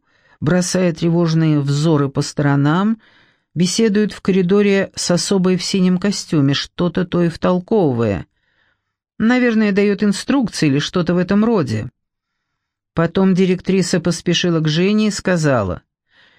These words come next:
«Женечка, да, это ваш дом. Однако Артёма и вас я люблю как собственных детей. И эта особа, которую вы взяли, не внушает мне доверия.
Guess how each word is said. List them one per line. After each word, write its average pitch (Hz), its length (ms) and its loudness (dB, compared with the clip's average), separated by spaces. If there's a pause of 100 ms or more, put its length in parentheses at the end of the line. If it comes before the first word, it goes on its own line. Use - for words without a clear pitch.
(220)
«Женечка, 214 680 0
да, 208 520 2
это 208 480 0
ваш 214 320 0
дом. 214 420 0 (840)
Однако 196 460 2
Артёма 196 600 0
и 196 60 0
вас 185 540 -2
я 185 280 2
люблю 175 360 0
как 175 200 -2
собственных 156 680 0
детей. 127 500 -4 (520)
И 185 360 2
эта 202 340 2
особа, 208 540 0
которую 156 460 2
вы 190 120 2
взяли, 175 420 2
не 262 160 2
внушает 240 540 0
мне 185 220 2
доверия. 104 640 -2